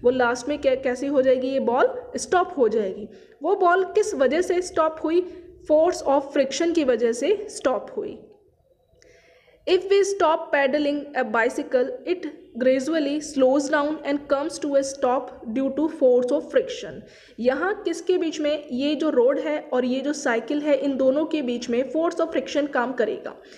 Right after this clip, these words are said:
वो force of friction किस तरह से काम करेगा? मान लीजिए cycle जो है वो इस direction में आगे की तरफ जा रही है, तो जो force of friction है वो पीछे की तरफ इसमें काम करेगा,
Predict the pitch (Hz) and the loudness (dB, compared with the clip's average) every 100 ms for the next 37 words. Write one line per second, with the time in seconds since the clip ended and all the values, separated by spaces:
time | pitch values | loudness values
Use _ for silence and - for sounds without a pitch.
0 | - - - 330 - 359 370 392 359 349 | -20 -14 0 2 4 2 2 2 0 -2
1 | - 349 - 339 330 330 339 320 294 302 | -2 -2 -2 -2 0 0 0 0 0 2
2 | 285 277 269 277 - - 233 262 320 339 | 2 2 0 -4 -8 -12 -4 0 0 0
3 | 277 269 349 285 214 214 370 330 311 294 | -2 -2 -2 0 0 2 2 4 2 2
4 | 262 302 277 - 262 247 247 311 330 330 | 2 2 0 0 0 0 -2 -2 0 0
5 | 247 240 269 247 285 262 233 190 - 98 | 2 0 0 -2 -2 0 -2 -2 -8 -10
6 | 69 - - - - 330 381 381 262 302 | -14 -18 -20 -12 -4 2 2 4 4 4
7 | - 370 311 311 359 349 339 359 381 - | 2 -2 -2 -2 -2 -2 -2 -2 -2 -2
8 | 262 247 330 330 359 320 262 269 - 254 | -4 -2 -2 0 0 2 0 0 -6 -4
9 | 254 269 240 240 285 240 214 208 240 | -2 0 0 0 0 2 2 0 -2